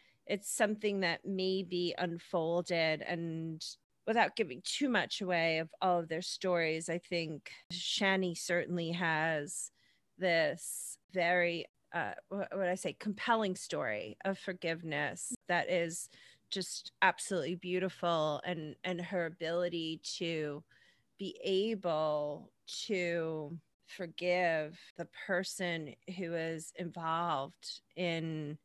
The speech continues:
the murder of her sister. And I, I was so kind of touched by, by something that she had said was, uh, when you forgive someone, you not only r-,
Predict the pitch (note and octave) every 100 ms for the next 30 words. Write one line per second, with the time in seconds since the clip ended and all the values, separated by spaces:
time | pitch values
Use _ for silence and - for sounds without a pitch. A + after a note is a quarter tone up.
0 | _ - D#3 D#3+ E3 E3 D#3+ D3+ - D#3
1 | - F3 - - D#3 D3 D#3+ D#3+ D3+ D3+
2 | D3+ C#3+ - - _ _ _ _ _ _
3 | _ - C#3+ - F3+ D3+ - - G3 F3
4 | E3 D#3+ D#3+ E3 - _ _ _ - G#3+
5 | D#3+ - - F#3 E3+ - - - F3 D3+
6 | - _ - E3 E3+ - E3+ - F3+ E3+
7 | D3+ B2+ _ - - D#3 A#2+ - - G3+
8 | F#3+ F#3 F3+ E3+ D#3+ D#3+ - - - -
9 | _ _ _ _ _ _ _ _ - E3+
10 | D3+ D3 _ _ _ - F#3+ F#3 F#3 -
11 | F#3+ F3+ _ _ _ G#3 A3 - A#3+ G3
12 | F#3 F3+ F3 F3 E3+ - F3+ F3 E3+ E3
13 | - _